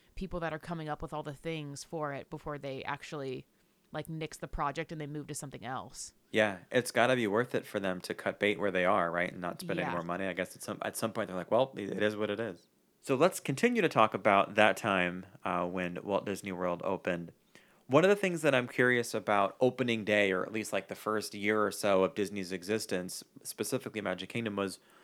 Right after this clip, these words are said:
Speaker 2: what the rides were, what the ticket process was,
Speaker 1: Mm-hmm.
Speaker 2: 'cause we've talked about, like, what an e-ticket attraction was, and you probably heard about ticket books and stuff, and part of the merchandise that's gonna be around, by the way, for our fiftieth anniversary includes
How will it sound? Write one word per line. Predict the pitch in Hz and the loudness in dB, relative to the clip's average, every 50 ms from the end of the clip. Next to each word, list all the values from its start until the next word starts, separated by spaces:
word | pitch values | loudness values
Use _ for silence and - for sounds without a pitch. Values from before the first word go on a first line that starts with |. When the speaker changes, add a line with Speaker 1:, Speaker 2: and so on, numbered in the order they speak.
| _ _ _ _ _ _ _ _ | _ _ _ _ _ _ _ _
Speaker 2:
what | - 135 151 139 - | 2 2 2 2 4
the | - 120 110 101 | 4 4 4 4
rides | 92 98 104 113 127 135 139 135 - | 4 4 6 6 6 4 4 2 2
were, | - 139 131 | 4 6 6
what | 127 113 - - | 6 4 0 -6
the | - 95 | -6 -8
ticket | - - - 143 139 156 - | -6 -4 -2 0 2 2 2
process | - 143 127 127 131 - 127 127 - | 6 6 6 6 4 2 0 0 4
was, | 131 127 120 123 117 | 6 6 6 6 4
Speaker 1:
Mm-hmm. | - | 2
Speaker 2:
'cause | 123 - - | -4 -4 -2
we've | 127 156 165 - | 0 -2 -2 2
talked | - 139 131 131 - | 4 4 4 6 6
about, | 131 104 120 113 - | 6 8 10 10 10
like, | 113 104 - | 8 6 4
what | - 107 104 | 4 2 2
an | 98 98 - | 2 2 0
e-ticket | - 127 120 - - 120 - 117 113 | 0 0 0 0 2 2 2 4 4
attraction | 110 110 - 117 107 107 - - 117 107 | 2 2 2 2 2 2 0 -4 -6 -4
was, | 104 104 101 92 | -4 -4 -4 -4
and | 104 | -6
you | 104 98 | -6 -2
probably | - 160 160 143 139 117 | 2 2 4 4 4 4
heard | 120 123 | 4 4
about | 120 107 110 95 - | 4 6 4 2 2
ticket | - - 127 - 117 - | 0 -2 0 0 0 2
books | - 113 107 - - - | 4 4 4 4 0 -8
and | 113 104 | -10 -8
stuff, | - - - 110 104 101 98 95 - | -4 2 6 6 8 8 6 2 0
and | 87 90 101 95 90 - _ _ - - _ _ | -4 -4 -2 -4 -4 -8 _ _ -20 -20 _ _
part | - - 135 151 | 0 4 4 4
of | 165 | 4
the | 160 | 4
merchandise | 135 110 107 113 - - 139 131 135 139 143 - | 4 4 4 4 4 2 2 4 4 4 4 2
that's | 123 113 - | 0 0 0
gonna | - 117 110 | -2 -2 0
be | 98 107 98 | 0 2 2
around, | 95 90 90 90 98 107 110 | 4 4 4 4 4 4 4
by | 117 113 | 4 4
the | 117 117 | 4 4
way, | 120 123 120 | 2 0 0
for | 117 - 110 98 95 87 - _ _ _ | 2 2 4 4 4 2 -2 _ _ _
our | - 107 95 | 2 2 2
fiftieth | - - 143 151 151 - 120 101 - 76 | 4 4 4 4 4 2 0 2 2 2
anniversary | 92 95 95 90 95 90 90 - - 104 92 90 85 - _ _ _ - | 0 2 2 2 2 0 0 -2 -4 -4 -2 -4 -4 -8 _ _ _ -16
includes | - 110 - - - 151 185 202 151 107 95 92 95 - - | -14 -14 -10 -2 2 4 6 6 6 6 4 0 -2 -8 -18